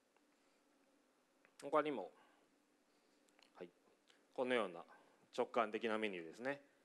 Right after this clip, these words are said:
これは、まあ、焼肉屋のメニューをちょっと考えてみたんですけど、単純にテキストとかボタンが並んでるより絶対こっちの方がクリックしたくなりますよね。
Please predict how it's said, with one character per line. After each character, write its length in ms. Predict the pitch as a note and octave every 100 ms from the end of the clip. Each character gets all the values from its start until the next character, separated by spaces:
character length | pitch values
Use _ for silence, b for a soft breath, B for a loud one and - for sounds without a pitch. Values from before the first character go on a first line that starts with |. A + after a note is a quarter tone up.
| -
こ 60 |
れ 40 | C3
は、 60 |
ま 120 | C#3 A#2+
あ、 20 |
焼 220 | A2+ A#2
肉 220 | A#2 A2+
屋 120 | A#2 A#2
の 100 | A#2+
メ 100 | A#2+
ニ 80 |
ュ 20 | G2+
ー 20 |
を 20 |
ち 60 | F#2+
ょ 40 |
っ 20 |
と 80 | F2+
考 160 | F#2+ F#2+ F#2+
え 20 |
て 80 | F#2+
み 80 |
た 120 | F#2 E2+
ん 60 |
で 60 | E2+
す 80 | -
け 120 | F#2
ど、 200 | G2 F2+ B B B -
単 220 | D#3 F#3
純 280 | G3+ G#3 A3
に 140 | D3+
テ 160 | - G3
キ 160 | A3+
ス 80 | -
ト 100 | C3
と 120 | G2
か 260 | G#2 A#2+ G#2
ボ 140 | A#2+
タ 140 | D3 D3
ン 60 |
が 100 | D3+
並 280 | D3+ D#3 D#3
ん 40 |
で 100 | D#3
る 80 | D3+
よ 60 | C#3
り 100 | F#3+
絶 200 | A2+ -
対 160 | D#3+ D#3+
こ 100 | F3
っ 20 |
ち 100 | F#3
の 120 | F#3
方 40 |
が 80 | B2+
ク 140 | - B2
リ 60 |
ッ 40 | B2+
ク 200 | F#2 F2+
し 80 | -
た 140 | C#3
く 60 | G2+
な 80 | E2+
り 80 | F#2
ま 140 | A#2+
す 100 | D#2
よ 60 | D#2+
ね。 140 | A2+